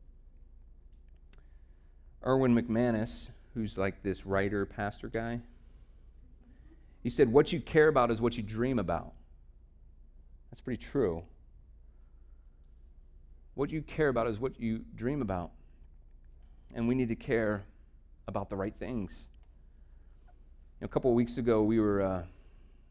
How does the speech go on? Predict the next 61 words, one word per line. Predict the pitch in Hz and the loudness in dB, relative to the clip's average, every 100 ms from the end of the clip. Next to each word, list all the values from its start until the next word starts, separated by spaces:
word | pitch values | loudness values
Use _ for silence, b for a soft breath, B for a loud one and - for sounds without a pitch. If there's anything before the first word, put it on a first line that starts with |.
| - | -10
as | 101 | -10
group | - 113 123 | -6 -6 -2
leaders, | 110 98 92 | 0 0 -2
we | 98 | -4
were | 95 | -4
together | 90 95 92 92 | -2 -2 0 -2
and | 92 | -2
we | 90 | -4
were | |
talking | - 95 - | -4 -4 -4
about | 92 92 95 | -4 -4 -6
what | 92 | -8
God | 98 92 | -8 -8
was | 92 | -10
gonna | 101 90 | -10 -10
do | 101 | -8
with | 95 | -10
this | 87 - | -10 -12
year. | 95 95 92 | -4 -2 0
And, | 90 82 - - - - - - - - | -2 -6 -14 -20 -20 -20 -20 -20 -18 -4
and | 110 | 0
Michael | 117 117 | 0 -2
was | 107 | -6
talking | - 117 117 | -4 -4 -2
and | 107 | -4
he | 101 | -4
said, | 113 | -2
"You | 117 | 0
know, | 123 | 0
one | 135 | 0
thing | 139 | 2
we | 123 | 2
need | 127 123 | 2 0
to | |
do | 101 - 117 | -6 -2 0
every | 104 107 | 0 -2
time | 107 104 | -4 -4
we | 92 | -4
gather | 92 95 87 | -4 -4 -4
is | 90 | -4
we | 104 | -2
need | 120 113 | 0 -2
to | - | -6
pray. | - - - 110 87 - - - - - - - - - - | -14 -8 -4 -4 -6 -16 -20 -20 -20 -20 -20 -20 -20 -20 -12
We | 113 | 0
need | 139 131 | 2 2
to | |
pray | - 139 139 | 0 4 4
and | 123 107 | 4 -2
talk, | - 131 - | 0 -2 -2
have | 113 | -8
conversation | - 135 120 127 127 117 | -6 -4 -4 -4 -4 -4
about | 104 107 - | -2 -2 -2
people | - - 127 | -10 -4 2
who | 123 | 4
need | 123 | 4
Jesus, | 117 139 143 80 | 4 -2 -2 -8
people | - 135 139 | -6 -6 -2
who | 127 | -2
don't | 117 113 139 120 | -2 -2 -2 0
know | 110 113 107 | 0 0 -2